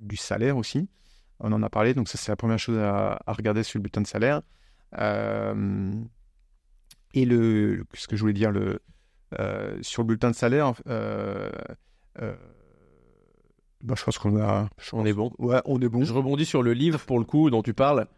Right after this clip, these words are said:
Speaker 2: Il y a un livre que tu viens de sortir qui s'appelle Trouver un locataire pour son logement, édition, euh, Studirama. C'est un petit livre qui vaut, euh, dix euros.
Speaker 1: Ouais.
Speaker 2: Euh, voilà, puisqu'il y en a qui vendent des formations à, à deux mille euros.
Speaker 1: <laughs>
Speaker 2: Moi, j'aime bien les livres. Quand je me suis lancé en imo, j'ai,
Speaker 1: Ouais.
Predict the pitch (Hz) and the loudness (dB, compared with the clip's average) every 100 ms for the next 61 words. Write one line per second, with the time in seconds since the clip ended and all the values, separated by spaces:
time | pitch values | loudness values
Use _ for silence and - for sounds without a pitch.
0 | _ - 117 113 120 135 - 127 107 101 | _ -6 0 2 2 -2 -4 -2 0 0
1 | 92 127 127 127 - 139 - - - 101 | 0 0 2 -2 0 -2 -2 -8 -4 -4
2 | - 127 120 127 110 110 113 110 117 - | -2 2 4 4 4 4 2 2 -2 -2
3 | 107 - 107 107 107 101 117 139 _ _ | -10 -6 -2 0 0 2 0 -2 _ _
4 | _ - 104 120 - 110 104 101 - 107 | _ -8 -8 -8 -4 0 0 0 -6 0
5 | 104 101 107 135 - _ _ _ _ _ | 2 4 4 2 0 _ _ _ _ _
6 | _ - 104 95 - 117 117 - 101 98 | _ -2 0 0 -2 -4 -4 -2 0 2
7 | 101 104 104 113 110 107 131 - 143 120 | 2 0 -4 0 2 4 0 -2 0 2
8 | 113 120 - 110 101 98 98 - - - | 0 -4 -4 -2 0 0 -2 -4 -16 -6
9 | 104 107 - 104 101 95 117 101 92 120 | 0 0 0 0 0 0 0 0 0 0
10 | 110 101 - 101 107 110 113 107 113 135 | 0 -2 -4 -4 -2 0 2 2 2 0
11 | - 170 - 165 170 170 175 170 147 160 | -2 -2 2 2 2 2 4 4 4 2
12 | 151 - 123 117 - 123 120 143 127 123 | 0 -2 -2 -2 0 0 0 0 0 2
13 | 135 135 113 107 | 2 2 0 0